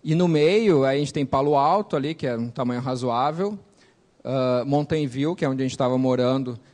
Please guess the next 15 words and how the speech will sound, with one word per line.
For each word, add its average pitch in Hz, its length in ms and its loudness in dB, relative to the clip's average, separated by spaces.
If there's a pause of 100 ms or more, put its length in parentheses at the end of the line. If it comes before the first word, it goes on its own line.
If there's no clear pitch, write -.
(460)
e 139 120 -2
tem 151 240 -2
uma 165 120 -2
estrelinha 156 500 -2
ali, 147 160 0
a-, 139 100 2 (180)
abaixo 185 380 -4
de 170 100 -6
Palo 151 280 2
Alto 156 280 2
um 143 40 -6
pouquinho, 147 340 -6
tem 139 100 -6
uma 143 80 -4
estrelinha, 135 640 -2